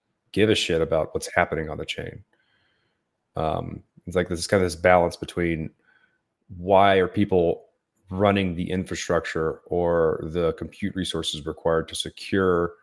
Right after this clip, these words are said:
that infrastructure in a trustless way, so you're not, like,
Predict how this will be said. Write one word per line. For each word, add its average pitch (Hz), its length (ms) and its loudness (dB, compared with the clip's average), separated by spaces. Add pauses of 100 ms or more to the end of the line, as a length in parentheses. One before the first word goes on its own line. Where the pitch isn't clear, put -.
(640)
that 87 180 2
infrastructure - 800 -6 (1120)
in 85 120 -2
a 80 180 -2 (240)
trustless - 420 -6
way, 82 100 0
so - 80 -6
you're 85 100 -6
not, 82 160 -6
like, 82 200 -6